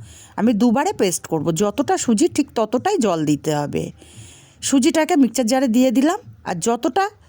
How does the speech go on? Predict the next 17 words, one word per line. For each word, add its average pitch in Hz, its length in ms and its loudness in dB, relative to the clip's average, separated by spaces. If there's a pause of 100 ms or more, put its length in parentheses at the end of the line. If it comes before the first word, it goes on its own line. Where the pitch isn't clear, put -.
(260)
সুজি 247 260 2
নিয়েছিলাম 285 440 4
ঠিক 262 220 0
ততটাই 269 420 0
জল 269 240 0 (120)
মিক্সচার 214 300 2
জারের 220 220 2
মধ্যে 269 260 2
দিয়ে 170 240 2
দিলাম। 147 340 -2 (1080)
আর 208 120 -4
এখানে 302 280 2
দিয়ে 269 260 4
দেব 302 240 0
পরিমাণ 233 440 2
মতো 247 220 0
লবণ, 254 340 2